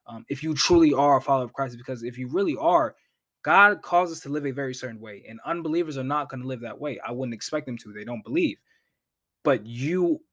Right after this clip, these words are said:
as a believer, are expected to live according to certain guidelines. And again, this is not into do's and don'ts, but just being real. Like, there are certain things that us as Christians aren't supposed to partake in.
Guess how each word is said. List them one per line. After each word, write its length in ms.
as 160
a 40
believer, 320
are 200
expected 400
to 100
live 320
according 400
to 100
certain 280
guidelines. 600
And 80
again, 180
this 140
is 60
not 140
into 200
do's 320
and 120
don'ts, 260
but 120
just 200
being 220
real. 220
Like, 180
there 100
are 60
certain 320
things 280
that 140
us 180
as 80
Christians 320
aren't 260
supposed 220
to 100
partake 360
in. 120